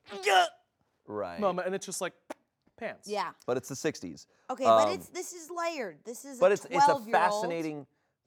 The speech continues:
Speaker 1: fascinating stuff.
Speaker 3: Yeah,
Speaker 2: Yeah.
Speaker 3: that the twelve-year-old did this and the mom is mortified.
Speaker 1: I think if they, it's a tough thing, and I'm not a parent, so I
Speaker 3: Yeah.
Speaker 1: can't. But I can remember when I was twelve. The problem is when you
Speaker 2: Can't?
Speaker 1: re-, when you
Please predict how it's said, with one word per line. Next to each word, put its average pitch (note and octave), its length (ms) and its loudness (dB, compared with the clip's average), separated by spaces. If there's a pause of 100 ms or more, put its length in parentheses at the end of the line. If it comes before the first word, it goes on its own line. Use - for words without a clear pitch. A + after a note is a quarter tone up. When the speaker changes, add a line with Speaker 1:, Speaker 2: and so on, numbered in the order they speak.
(120)
Speaker 1:
fascinating A2 920 -2 (440)
stuff. - 460 0 (460)
Speaker 3:
Yeah, C3+ 120 -8 (260)
Speaker 2:
Yeah. G#2+ 80 -14
Speaker 3:
that F#3+ 180 -12
the G3 100 -10
twelve-year-old A3 680 -8
did F#3+ 200 -14
this E3+ 300 -14
and E3 120 -20
the E3 60 -20
mom F#3+ 580 -10
is E3+ 160 -16
mortified. D#3+ 680 -12 (480)
Speaker 1:
I C#3 140 4
think F3+ 180 -6
if C#3 140 -8
they, C3 260 -4 (420)
it's - 180 -10
a C#3 40 -6
tough D3+ 240 -4
thing, G#2 420 -10 (140)
and G#2+ 160 -10
I'm G#2 180 -10
not F2 300 -12
a - 60 -18
parent, - 360 -20 (120)
so - 200 -10
I F2+ 120 -6
Speaker 3:
Yeah. E2+ 40 -12
Speaker 1:
can't. - 380 -16
But A#2 100 -2
I B2+ 120 -2
can A#2 260 -12
remember G2+ 320 -10
when F2+ 140 -12
I F2 160 -12
was F2+ 160 -14
twelve. G1+ 360 -12 (460)
The - 160 -10
problem D3+ 380 0
is A2 160 -6
when A2 100 -8
you G#2+ 80 -8
Speaker 2:
Can't? G2 120 -10
Speaker 1:
re-, G#2+ 260 -10
when A2+ 320 -10
you G#2+ 340 -8